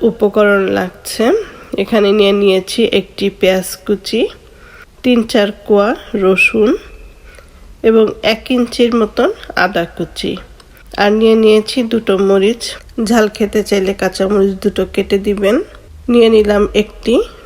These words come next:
টমেটো, টমেটোটা আমি ফালি, লম্বা ফালি করে কেটে নিয়েছি। নিয়ে নিলাম থাই পাতা, আর নিয়ে নিয়েছি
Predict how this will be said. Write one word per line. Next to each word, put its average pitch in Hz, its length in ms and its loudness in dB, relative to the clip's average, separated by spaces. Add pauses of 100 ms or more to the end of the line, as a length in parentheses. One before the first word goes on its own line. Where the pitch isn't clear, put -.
(120)
টমেটো, 202 520 -2 (600)
টমেটোটা 202 520 0
আমি 190 240 -2
ফালি, 190 260 -2 (140)
লম্বা 190 380 -2
ফালি 185 320 -4
করে 185 240 -2
কেটে 175 240 -6 (100)
নিয়েছি। 190 440 -6 (720)
নিয়ে 233 280 6
নিলাম 208 300 2 (240)
থাই 196 200 0 (120)
পাতা, 196 300 -4 (720)
আর 214 100 2 (120)
নিয়ে 202 260 2
নিয়েছি 208 440 0